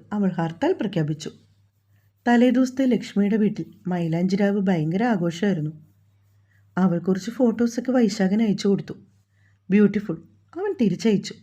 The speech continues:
അവളെ കെട്ടിപ്പിടിച്ച് ആ കവിളിലൊരു മുത്തം കൊടുക്കാനുള്ള മനസ്സുണ്ടവന്. "ഉം, നാളെ ആയിക്കോട്ടെ, വെച്ചിട്ടുണ്ടിടി കാന്താരി. എത്രയും പെട്ടെന്ന് നാളെയാകുവാൻ,"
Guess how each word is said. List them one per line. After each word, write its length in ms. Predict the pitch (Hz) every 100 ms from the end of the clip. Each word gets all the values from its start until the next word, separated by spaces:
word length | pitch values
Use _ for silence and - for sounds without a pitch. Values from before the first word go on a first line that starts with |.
| _ _ _ _ _ _ _ _ -
അവളെ 240 | 175 170
കെട്ടിപ്പിടിച്ച് 760 | 190 208 196 - 254 185 160 - _ _ _ _ _ _ 311
ആ 80 | 330 320
കവിളിലൊരു 440 | 247 220 226 240
മുത്തം 360 | 220 196 - 202
കൊടുക്കാനുള്ള 440 | 214 220 220 233
മനസ്സുണ്ടവന്. 760 | 233 190 165 - 208 151 147 - - _ _ _ _ _ _ -
"ഉം, 220 | 196 - - _ _ 190
നാളെ 380 | 185 156 156 202
ആയിക്കോട്ടെ, 480 | 190 190 247 254 - - _ _ _ _ 240
വെച്ചിട്ടുണ്ടിടി 760 | 247 - - 381 214 175 196 196
കാന്താരി. 540 | 165 165 175 165 - - _ _ _ _ _ _ _ _
എത്രയും 460 | 254 254 - 311 339
പെട്ടെന്ന് 380 | 330 311 294 254
നാളെയാകുവാൻ," 640 | 190 165 208 202 185 156